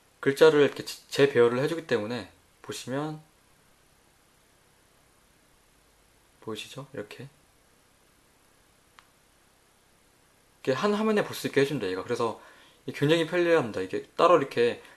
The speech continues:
가로 모드를 이용하지 않더라도 글자를 많이 볼 수 있기 때문에,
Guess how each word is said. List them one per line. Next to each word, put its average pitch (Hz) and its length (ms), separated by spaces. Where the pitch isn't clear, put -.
가로 135 260
모드를 123 540
이용하지 139 380
않더라도 113 680
글자를 135 420
많이 135 320
볼 107 160
수 - 140
있기 - 180
때문에, 104 460